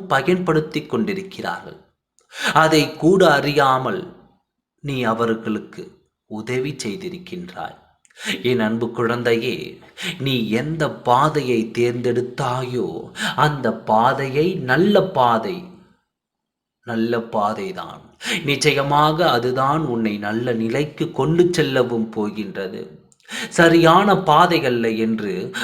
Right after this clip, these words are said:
உன்னோடு இருந்து உன்னை குழப்புவதற்கு நிறைய பேர் இருக்கின்றார்கள்.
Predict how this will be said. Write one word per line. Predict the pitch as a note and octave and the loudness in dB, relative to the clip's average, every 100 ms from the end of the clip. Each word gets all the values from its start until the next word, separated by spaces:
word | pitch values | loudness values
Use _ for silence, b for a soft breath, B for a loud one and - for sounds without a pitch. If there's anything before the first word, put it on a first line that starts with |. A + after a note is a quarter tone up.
| B | B
உன்னோடு | C3 D3 D3 D#3 F#3+ F#3+ C3+ | -2 0 2 6 6 6 4
இருந்து | C3+ D3 E3+ F3 E3+ | 2 0 2 4 4
உன்னை | C3 B2 G2 F2+ C#3 - | 2 -2 -2 -4 -10 -2
குழப்புவதற்கு | D#3+ F#3 F#3+ F3+ C3 A2+ A2 A2 A#2 | 2 4 4 2 4 4 0 -2 -6
நிறைய | G#2 G#2+ A2 B2 C3+ B2+ | -4 -2 0 0 0 -2
பேர் | D3 D3+ D#3 | 0 2 2
இருக்கின்றார்கள். | B2 G#2+ A2 B2 G#2+ G2+ F#2 F2+ F#2 | 2 -2 -2 -6 -6 -4 -6 -6 -12